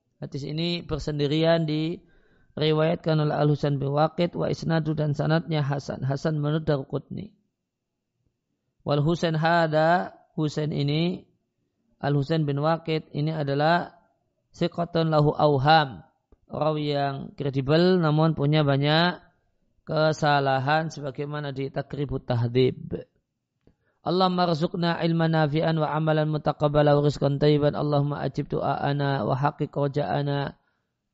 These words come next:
Ya, ya Allah, kabulkanlah doa-doa kami, ya Allah, wujudkanlah harapan-harapan kami. Waghfir Allahumma lana wa liwalidina wa li jami'il muslimin.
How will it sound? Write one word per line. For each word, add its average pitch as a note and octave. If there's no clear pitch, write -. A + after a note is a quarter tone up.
Ya, -
ya -
Allah, D3
kabulkanlah C#3+
doa-doa C#3
kami, D#3+
ya D3+
Allah, D3
wujudkanlah C#3+
harapan-harapan C#3
kami. F#3+
Waghfir D3+
Allahumma C#3+
lana C#3+
wa C3+
liwalidina C#3
wa -
li C#3+
jami'il C#3+
muslimin. C3+